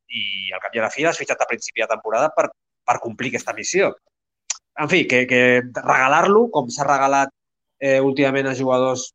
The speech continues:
mm, eh, com Memphis Depay a l'Atlético i, i tot plegat, no, no ho acabo d'entendre. O sigui, a mi regalar jugadors mai m'ha semblat una,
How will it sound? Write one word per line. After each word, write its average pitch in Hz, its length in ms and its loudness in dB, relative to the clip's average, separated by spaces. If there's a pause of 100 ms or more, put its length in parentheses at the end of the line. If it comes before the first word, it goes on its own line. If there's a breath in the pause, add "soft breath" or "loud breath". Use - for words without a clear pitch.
mm, 120 760 -20 (260)
eh, 95 180 -14
com 127 220 -8
Memphis 131 280 -4
Depay 123 300 0
a 117 80 0
l'Atlético 120 640 -4
i, 113 180 -6
i - 160 -20
tot 131 140 -12
plegat, 135 320 -2
no, 139 80 -10
no - 160 -8
ho 139 60 2
acabo 110 280 -2
d'entendre. 95 320 -14
O 92 60 -20
sigui, 113 180 -18
a 113 80 -12
mi 165 100 -2
regalar 147 360 0
jugadors 160 400 0
mai 139 120 -2
m'ha 135 120 -6
semblat 127 300 -10
una, 120 180 -8